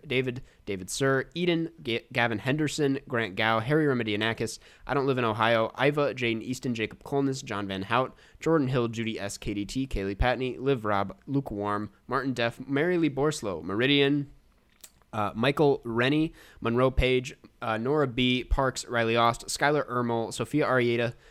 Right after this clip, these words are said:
Stella Perry, Supercalifragilisticexpialidocious, Smitty Werbin Jagerman, Jensen the Monopoly Man, Tom Likes Beans, Vegard Strom, Vera S, Wes Kinley, Xavier Faucier, Youssef A, and Zoe Hernandez McDonald. Thank you,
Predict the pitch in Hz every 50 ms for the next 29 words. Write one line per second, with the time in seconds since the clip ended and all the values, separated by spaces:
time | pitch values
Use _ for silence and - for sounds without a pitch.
0 | - - - - - 165 160 151 135 - 143 131 127 127 - - 165 - - -
1 | 143 135 131 - 131 127 123 117 117 - 127 - 120 113 - - 117 107 104 98
2 | 95 127 143 143 151 135 - - 120 117 110 107 101 95 98 95 98 110 117 123
3 | 127 127 123 123 120 131 127 127 - 127 120 110 107 107 120 135 151 - 165 160
4 | 156 151 151 151 151 151 147 - 131 123 120 110 110 - - - 139 139 139 135
5 | 135 - - - - _ _ - 147 147 139 127 - - 143 135 127 120 113 113
6 | 113 107 - 135 139 131 - 120 107 95 - - - - 160 151 151 147 123 120
7 | 117 120 156 156 151 135 120 - 120 104 - - 120 120 120 117 120 147 185 175
8 | - - 117 104 - - - 131 135 147 156 170 175 175 175 - - - _ _
9 | - 101 98 95 95 98 117 127 135 139 139 139 - 110 101 104 110 127 131 127
10 | 127 123 120 - - - - _ _ _ - 107 - - 92 71 64 64 - -
11 | - - - _ _ _ _ _ _ _ - - - _ _ _ _ _ _ -
12 | 80 87 95 - 92 92 92 87 90 104